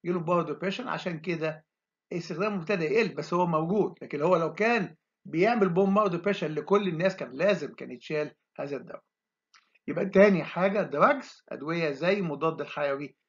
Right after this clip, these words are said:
الكلورام فينيكول. تالت حاجة malignant tumors، الناس اللي بيبقى عندهم سرطانات كانسر، السرطان نفسه ممكن يمشي في الدم، يوصل للبون مارو،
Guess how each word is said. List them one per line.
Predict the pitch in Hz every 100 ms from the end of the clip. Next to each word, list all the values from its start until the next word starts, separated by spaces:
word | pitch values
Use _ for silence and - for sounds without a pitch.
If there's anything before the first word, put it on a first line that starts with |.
| _
الكلورام | 160 165 160 147 139 139 160 196 196 -
فينيكول. | 147 131 - - - _ _ _ _ _ _ _ _ _
تالت | 285 311 254
حاجة | - 180 170 190 -
malignant | 147 220 254 220 185
tumors، | 254 311 247 - - _ _ _ _ -
الناس | 147 214 226
اللي | 165
بيبقى | 143
عندهم | 151 185
سرطانات | 170 147 139 139 139 185 190 - _
كانسر، | - 190 220 294 330 - _ _ _ _ _ _ _ _ _ _ _ -
السرطان | 180 175 196 190 240 220
نفسه | 196 190 - 170
ممكن | 165 170 165
يمشي | 170 -
في | 151
الدم، | 127 143 175 175 - _ _
يوصل | 156 226 220 190
للبون | 175 156 180
مارو، | 170 170 165 156